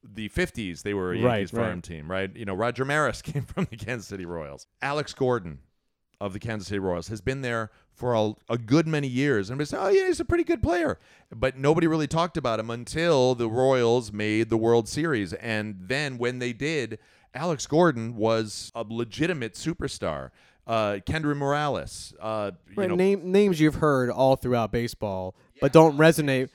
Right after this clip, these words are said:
Speaker 2: doesn't, don't resonate with you the same way that Mike Trout, Bryce Harper, Alex Rodriguez, Derek Jeter, you know, uh, Big Papi. I mean
Speaker 1: Certainly, but to a great extent because every single one of those guys were in media centers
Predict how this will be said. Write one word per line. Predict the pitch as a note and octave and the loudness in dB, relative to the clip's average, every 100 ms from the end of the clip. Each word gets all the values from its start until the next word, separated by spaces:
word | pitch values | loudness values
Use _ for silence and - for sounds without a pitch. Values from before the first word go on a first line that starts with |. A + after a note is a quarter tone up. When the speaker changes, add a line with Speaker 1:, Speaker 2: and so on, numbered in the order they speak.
| _ | _
Speaker 2:
doesn't, | - D#3 D#3 D3 | 2 4 2 2
don't | D#3+ E3+ | 2 4
resonate | C#3 D3 C#3+ B2+ A#2 | 2 0 0 -2 -2
with | A#2+ | -4
you | A#2 | -4
the | A#2 | -4
same | - B2 A#2 | -4 -4 -2
way | A2+ G#2+ G#2+ G#2 _ _ - | -4 -4 -4 -8 _ _ -4
that | G#2+ | -4
Mike | G#2 G#2 - | -2 -4 -4
Trout, | G#2+ F#2+ F#2+ | -2 -2 -2
Bryce | G2+ F#2+ - | -4 -4 -4
Harper, | F#2+ F#2+ F#2+ | -4 -4 -6
Alex | F#2 F2+ - | -6 -8 -10
Rodriguez, | F#2 F#2+ F#2+ F#2+ | -8 -8 -8 -8
Derek | - F#2 F2+ - | -8 -8 -8 -8
Jeter, | G#2 F#2 F#2 F2 E2+ - - _ _ _ | -8 -8 -8 -10 -12 -20 -20 _ _ _
you | G#2+ | -4
know, | F#2 F#2 | -2 0
uh, | F#2+ F#2+ F#2 F2+ G2 A2 - | 0 -2 -2 -6 -8 -20 -4
Big | G#2 F#2 | -4 -2
Papi. | A2 F#2+ - F#2 | -2 -2 -2 -6
I | F#2 | -6
mean | |
Speaker 1:
Certainly, | G2 D3 D3 B2 | 2 2 2 -2
but | B2 - _ | -2 -2 _
to | C#3+ | -2
a | C#3+ | 0
great | C#3 D3 | 2 0
extent | - C#3 B2+ | -2 -4 -4
because | B2 B2+ A#2 G2 - | -6 -4 -4 -4 -6
every | B2 B2+ | -4 -4
single | A#2+ B2 | -6 -2
one | A2+ A2+ | -2 -2
of | |
those | G#2+ F#2+ | -4 -4
guys | A2 G#2 F2 | -4 -4 -2
were | F#2+ | -4
in | F#2+ | -2
media | G2+ A2 F#2 | -4 -2 -4
centers | - E2+ C#2 A1 - | -6 -8 -10 -14 -18